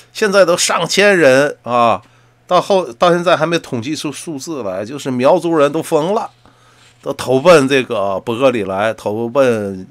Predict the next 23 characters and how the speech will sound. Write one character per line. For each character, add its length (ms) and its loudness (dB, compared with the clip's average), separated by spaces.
这 100 -16
个 460 -12
教 220 4
会 180 2
来。 240 -4
他 140 -2
现 140 0
在 80 6
要 120 6
找 240 -2
一 40 -8
个 100 -6
地 160 -6
方， 200 -6
要 100 -2
建 280 -2
一 40 -4
个 120 -8
更 200 -8
大 220 0
的 100 -10
一 100 -16
个 320 -18